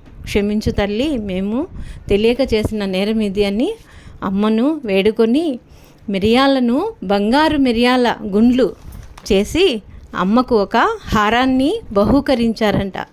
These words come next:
అది ఇప్పటికీ కూడా అమ్మ మెడలో దర్శనమవుతూ ఉంటుంది. అలాగే అమ్మవారికి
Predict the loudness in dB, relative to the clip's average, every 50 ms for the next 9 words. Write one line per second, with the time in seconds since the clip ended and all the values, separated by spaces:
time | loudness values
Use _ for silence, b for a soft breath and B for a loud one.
0 | _ -4 -2 0 2 2 2 2 2 0 0 0 -2 -2 -2 -2 0 2 2 2
1 | 2 0 -2 B B B B B B B B -4 0 2 2 2 2 2 2 2
2 | 2 2 2 2 0 -2 -6 -12 -20 -20 -18 -18 -16 -10 -4 -2 0 0 2 2
3 | 2 2 2 0 0 -2 0 0 0 0 0 -2 -4 -4 -4 -4 -2 -4 -6 -8
4 | B B B B B B B B B B B B -2 2 4 4 4 4 4 4
5 | 2 2 2 2 0 -2 -6 -12 -16 -14 -14 -14 -14 -14 -10 -4 0 2 2 4
6 | 4 4 4 4 4 2 2 0 0 0 2 2 2 2 0 -2